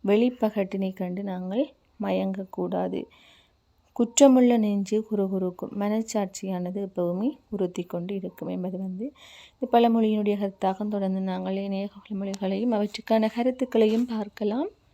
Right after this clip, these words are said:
"இளமை கல்வி சிலையில் எழுத்து." இளவயதில் கற்கின்ற விடயங்கள் வந்து எப்பவுமே நிலையானதாக இருக்கும். "காக்கைக்கு தன் குஞ்சு பொன் குஞ்சு." எவருமே தம் பிள்ளைகளுக்கு வந்து நல்லவர்களாகவே இருப்பார்கள்.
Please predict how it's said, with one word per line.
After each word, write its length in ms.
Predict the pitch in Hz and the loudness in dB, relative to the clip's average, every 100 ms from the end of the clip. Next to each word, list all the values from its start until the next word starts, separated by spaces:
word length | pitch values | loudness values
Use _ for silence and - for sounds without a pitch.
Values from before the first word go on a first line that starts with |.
| _ _ _ _ _ _ _ _ | _ _ _ _ _ _ _ _
"இளமை 540 | 240 269 320 311 294 | 8 10 10 8 6
கல்வி 440 | 285 262 240 233 247 | 6 6 6 4 2
சிலையில் 500 | 247 226 220 220 220 | 2 4 6 6 4
எழுத்து." 480 | 208 196 190 - 185 | 4 2 -2 -2 -2
இளவயதில் 800 | - 214 233 226 214 208 208 | 0 2 4 4 2 2 0
கற்கின்ற 480 | 208 196 - 196 196 | -2 -4 -6 -6 -4
விடயங்கள் 480 | 190 185 196 196 190 | -4 -2 -2 -2 -2
வந்து 320 | 185 180 185 | -2 -4 -4
எப்பவுமே 600 | 196 185 - 185 185 214 | -4 -4 -4 -4 -4 -4
நிலையானதாக 840 | 233 196 185 196 190 180 185 185 180 | -4 -4 -4 -2 -2 -4 -4 -6 -6
இருக்கும். 400 | 180 - - - - - - - - - | -6 -6 -10 -14 -20 -20 -20 -20 -18 6
"காக்கைக்கு 720 | 240 254 254 262 247 240 240 | 8 8 6 2 2 0 0
தன் 280 | 240 220 220 | 2 2 2
குஞ்சு 420 | 220 214 202 220 | 2 0 0 -4
பொன் 260 | 214 202 196 | -2 -2 -2
குஞ்சு." 460 | 190 190 190 - | -2 -2 -4 -6
எவருமே 640 | - 202 220 233 214 208 | -2 2 4 4 2 0
தம் 240 | 220 208 196 | -4 -4 -4
பிள்ளைகளுக்கு 720 | 190 196 202 196 190 185 202 | -4 -4 -4 -4 -4 -6 -6
வந்து 260 | 185 190 | -6 -6
நல்லவர்களாகவே 920 | 202 190 185 175 190 175 175 175 185 190 | -6 -4 -2 -2 -2 -4 -4 -6 -6 -6
இருப்பார்கள். 580 | 185 190 - 208 - | -6 -6 -6 -6 -8